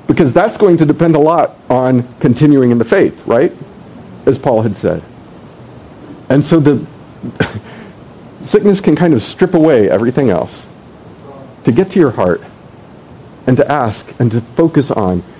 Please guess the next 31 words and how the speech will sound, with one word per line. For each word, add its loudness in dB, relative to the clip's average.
"You 4
know 2
what? 2
Why -2
are 2
you 4
following -2
me? -8
For 0
me 4
or 2
for 0
what 2
I 0
give 0
you?" -6
Because 0
when 2
he 2
starts -2
taking 0
those 2
things 2
away 2
from -2
you, 2
the -2
things 2
he's -4
given 2
you, 2